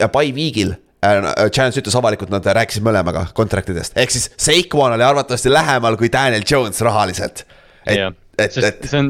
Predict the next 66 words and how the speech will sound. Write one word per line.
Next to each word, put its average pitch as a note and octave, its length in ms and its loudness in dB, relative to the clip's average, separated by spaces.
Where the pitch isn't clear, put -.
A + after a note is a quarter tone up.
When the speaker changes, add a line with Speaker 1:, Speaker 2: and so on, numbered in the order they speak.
Speaker 2:
see C3+ 140 -2
on C3+ 100 2
selge C#3 280 -2
nagu G2 180 -6
sõnumi A2 400 0
saatmine, F#2+ 380 -2
vaata, F2+ 240 -2
ongi, G#2 120 -2
Speaker 1:
Jah. A2+ 140 -4
Speaker 2:
et, F#2+ 140 -8
äh, F#2+ 40 -6
Saquon G2+ 400 -2
ütles F#2 220 -10
vist F#2 160 -14
isegi G#2 180 -2
nii, G2+ 140 0
et - 80 -12
ta F#2+ 80 0
ei - 60 -8
kujuta G#2+ 360 0
ette G2+ 240 -6
kuskil F#2+ 320 -8
mujal G2+ 240 0
mängimas, G#2 380 0
Speaker 1:
Täpselt. G#2 180 -6
Speaker 2:
see F#2+ 60 -2
Daniel F#2 320 -2
Jones, F#2 180 -4
jah, F#2+ 140 -4
täpselt G2 320 -8
ütles, F#2 260 -10
ütles, F2+ 300 -10
et - 80 -16
noh, F2+ 160 -6
et - 80 -18
ta F2+ 80 -4
ei, F2+ 160 -8
et F#2+ 100 -10
noh, F2+ 160 -8
näeme, F2+ 300 -4
mis F2 80 -10
juhtub, F2 320 -10
et, - 180 -18
äh, F2 100 -4
noh, G#2 160 -4
ma A#2 160 0
arvan, G2+ 240 -4
et F2 80 -8
Saquoni, F2+ 640 -2
äh, E2+ 160 0
noh, G#2+ 160 -4
Saquon B2+ 400 -2
ilmselt G#2+ 240 -4
teab, G#2 240 0
et - 80 -12
ta G2 80 -6
saab G2 160 -6
tag'i, F#2 380 -6
kui G2+ 160 -4
ta A2+ 80 2
Speaker 1:
Jah. F2 80 -4
Speaker 2:
ei F2 80 -4
ole F2 120 -4
mingi F2 200 -8
lepinguga F#2 400 -6
nõus. D3+ 300 -4